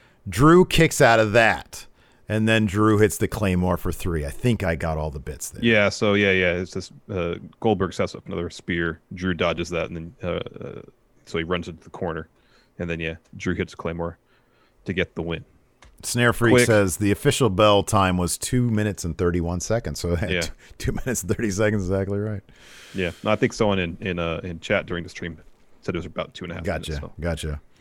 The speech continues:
Speaker 2: Next up, Carmella versus Sasha Banks for the SmackDown Women's Championship. The, uh,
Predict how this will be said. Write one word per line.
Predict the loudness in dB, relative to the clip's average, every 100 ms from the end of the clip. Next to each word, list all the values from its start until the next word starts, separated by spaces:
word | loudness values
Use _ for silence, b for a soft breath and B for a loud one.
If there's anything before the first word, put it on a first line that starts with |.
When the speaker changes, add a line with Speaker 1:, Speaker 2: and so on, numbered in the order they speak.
| b b b b b
Speaker 2:
Next | 0 2 2 6
up, | 6 6
Carmella | 2 4 6 6
versus | 6 4 2
Sasha | 2 4 4 2
Banks | 2 4 4 -2
for | -2 2
the | 2 2 -2
SmackDown | -2 0 0 2 4
Women's | 4 2
Championship. | 2 2 2 0 0 0
The, | 4 4 4 2
uh, | -4